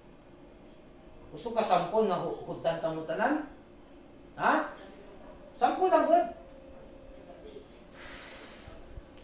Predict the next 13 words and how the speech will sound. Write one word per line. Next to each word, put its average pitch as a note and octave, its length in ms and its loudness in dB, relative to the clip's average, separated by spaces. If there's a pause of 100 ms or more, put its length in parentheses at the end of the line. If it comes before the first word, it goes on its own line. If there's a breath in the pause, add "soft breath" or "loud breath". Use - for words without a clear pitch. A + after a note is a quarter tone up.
(460)
Unsa G#3+ 240 4
ni G3 80 2
gipangbutang E3+ 560 0
nako C3 240 -4
sa C3 80 -8
imong A#2+ 160 -8
liog? - 240 -6
Unsa F3+ 240 0
na? - 80 -6 (960)
Unsa A#3+ 320 10
na? F#3 80 0 (960)
Ha? F3+ 180 2 (1200)
Unsa A3 260 6